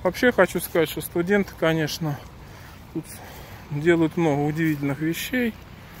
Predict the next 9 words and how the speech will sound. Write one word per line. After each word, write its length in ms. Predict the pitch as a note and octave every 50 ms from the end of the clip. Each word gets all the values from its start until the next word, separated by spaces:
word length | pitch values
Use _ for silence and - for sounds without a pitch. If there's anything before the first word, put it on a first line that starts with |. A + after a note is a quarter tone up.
| - - - - - - - - - - - - - -
А, 240 | D#3 D3+ D3 D3 C#3+
выращивают 640 | C#3+ D#3 E3+ E3+ D#3+ D3+ C#3+ - - C#3+ C#3+ - D#3+
елку 360 | D#3 D#3 C#3+ C3 - - D3
на 140 | C#3+ C#3+ D3+
елке, 640 | E3+ G3+ A#3+ B3+ B3+ A#3 - - - G#3 G3 E3 - - - - - - - - - - - - - - - - - -
завивают 640 | C#3+ D3 E3 E3+ F3 F3 F3 E3+ E3 D3+ D3 C3+ C#3
деревья 720 | D3 D#3 D#3 D#3+ D3+ C#3+ C3+ C3 C3 B2+ C3 B2+ B2 A#2+ - - - - - - - - - - - - - - - - - - - - - - -
в 100 | D3 D3+
бублики, 760 | E3 G3+ A#3 A3+ A3 A3 G#3+ - - - G3 F#3 F3+ E3+